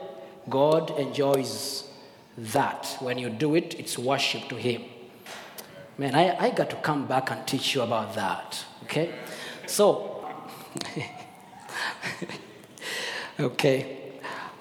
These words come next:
So, in interceding for your family, husband and wife and children, interceding for your family,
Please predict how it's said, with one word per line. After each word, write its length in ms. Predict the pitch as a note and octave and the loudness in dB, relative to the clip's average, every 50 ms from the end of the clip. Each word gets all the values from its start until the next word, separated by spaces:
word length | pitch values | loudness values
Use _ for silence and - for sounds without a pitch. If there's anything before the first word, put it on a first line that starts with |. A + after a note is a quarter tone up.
| - - | -10 -2
So, 800 | - - - - - D4+ D#4+ - D#3 C3+ C3 - - - - - - | 0 2 2 4 6 6 8 8 6 4 0 -2 -6 -8 -8 2 4
in 200 | E3+ E3 E3 E3+ - - | 6 6 6 4 4 6
interceding 1300 | G#3+ B3 C4 - D#4 D4 A#3 - - - - C#4 B3 G#3+ D3+ C#3+ D3 C#3 D3+ F3+ A3 - - - - | 6 6 6 6 4 4 4 4 0 0 2 2 2 4 6 6 6 6 4 -2 -4 -4 -8 -8 -6
for 220 | - - - D3+ | -4 2 4 6
your 180 | C#3 E3 G3+ G#3+ | 8 8 6 6
family, 640 | G#3 - - A3 G3+ E3+ D3 C#3 C3 B2+ C#3+ F3+ G#3+ - - - - - - - - - - | 4 2 4 4 4 4 4 4 4 4 4 4 2 -2 -6 -10 -10 -12 -12 -12 -14 -12 -2
husband 420 | - F#3 F3+ E3 D3+ D3+ D#3+ D#3 D3+ | 2 4 4 4 4 4 4 4 4
and 180 | D#3 E3+ D#3+ | 4 4 4
wife 440 | D3+ C#3 B2+ B2 C3 D#3 D#3 - - | 4 6 6 8 6 6 6 2 0
and 140 | D#3 E3+ D#3+ | 0 0 0
children, 500 | - - E3+ C#3+ C3+ B2+ A#2 B2+ C#3+ E3+ | 2 2 4 4 4 4 4 4 2 4
interceding 520 | E3 F3+ D#3+ E3 - F3+ E3+ D#3+ D3+ D#3 | 4 4 4 4 6 4 6 6 4 4
for 160 | - - D3+ | 2 2 2
your 100 | C3+ B2+ | 0 2
family, 560 | C3 - - E3 D#3+ D#3+ C#3+ B2+ B2 B2+ B2+ | 0 2 6 6 6 6 6 4 4 4 2